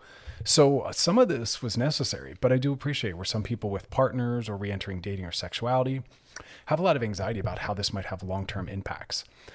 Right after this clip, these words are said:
And that's something we're gonna have to deal with and show up to. Now, I also know the, the law of human gravity, which generally says that we go back to our baseline and what was <clears throat> easiest. And so I do think we will re-familiarize ourselves with, with touch and closeness and time together. So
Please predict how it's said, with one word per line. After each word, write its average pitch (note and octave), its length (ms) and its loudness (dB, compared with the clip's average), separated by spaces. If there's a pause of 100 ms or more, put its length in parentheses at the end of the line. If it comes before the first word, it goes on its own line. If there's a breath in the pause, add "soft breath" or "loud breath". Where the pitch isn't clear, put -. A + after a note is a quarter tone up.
And A#2 140 -2
that's A2+ 160 -2
something A2+ 260 0
we're G#2 100 -2
gonna G#2 140 0
have G2 180 -4
to F#2+ 100 -10
deal G2 140 -2
with F#2+ 120 -6
and F#2 100 -4
show - 160 -4
up - 120 -4
to. E2+ 200 -8
Now, A2+ 140 2
I C#3 60 6
also G#3 260 6
know F#2 280 -8
the, F#2+ 260 -6
the G2 100 -4
law A2 200 2
of G2+ 80 -2
human F#2+ 220 -8
gravity, F#2 460 -6
which F2 240 -8
generally F#2 320 -8
says F#2 300 -6
that F2+ 220 -6 (280 loud breath)
we A#2+ 80 -6
go C#3 140 2
back A2+ 260 -2
to - 100 -4
our G2+ 80 0
baseline G2 480 -4
and F#2 80 -6
what F#2 240 -6
was F2+ 280 -4 (200)
<clears throat> C#3+ 200 2
easiest. B2+ 560 2
And A#2+ 120 -2
so C#3 80 6
I C3+ 60 8
do D#3+ 140 4
think C#3+ 220 2
we A#2+ 100 4
will G#2+ 240 2
re-familiarize G2+ 840 -2
ourselves E2 480 -6 (380 loud breath)
with, - 240 -8
with G#2+ 220 -4
touch - 420 -6
and F2 80 -8
closeness F2 500 -6
and F2 80 -8
time F2+ 220 -8
together. E2+ 320 -8
So F2 380 -4